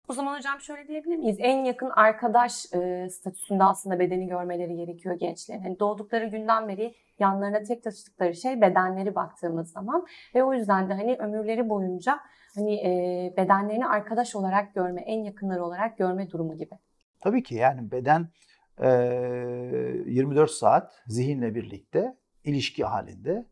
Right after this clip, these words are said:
Speaker 2: Zihin de bedenin içinde bir yapı. Yani zihin bedenden ayrılamıyor. Bedenle aslında varız. Ama gençlerde bütün geleceklerini ve varlıklarını bedeniyle kazanıyorlar. Yani okulları bedeniyle gidip geliyor, öğreniyorlar. Mesleklerini bedenle yapıyorlar.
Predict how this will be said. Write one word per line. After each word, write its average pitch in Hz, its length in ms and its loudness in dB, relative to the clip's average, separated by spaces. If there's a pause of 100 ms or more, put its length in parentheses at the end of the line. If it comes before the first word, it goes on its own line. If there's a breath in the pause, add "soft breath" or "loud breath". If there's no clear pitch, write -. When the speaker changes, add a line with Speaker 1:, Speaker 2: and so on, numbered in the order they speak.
(300)
Speaker 2:
Zihin 160 380 2
de 120 100 4
bedenin 131 320 2
içinde 165 400 -2
bir 147 200 2
yapı. 147 480 2 (240)
Yani 107 240 -2
zihin 127 340 -4
bedenden 117 380 -2
ayrılamıyor. 180 600 2 (460)
Bedenle 143 360 8
aslında 107 380 -4
varız. 107 500 -8 (600 soft breath)
Ama 135 180 8
gençlerde 139 720 2
bütün 156 480 -4
geleceklerini 127 960 -4 (140)
ve 131 120 4
varlıklarını 123 840 2
bedeniyle 180 460 4
kazanıyorlar. 95 680 -12 (760 soft breath)
Yani 123 440 4
okulları 135 480 0
bedeniyle 139 840 0
gidip 110 240 -8
geliyor, 104 440 -2
öğreniyorlar. 104 600 -6
Mesleklerini 127 600 -6
bedenle 131 380 2
yapıyorlar. 104 480 -12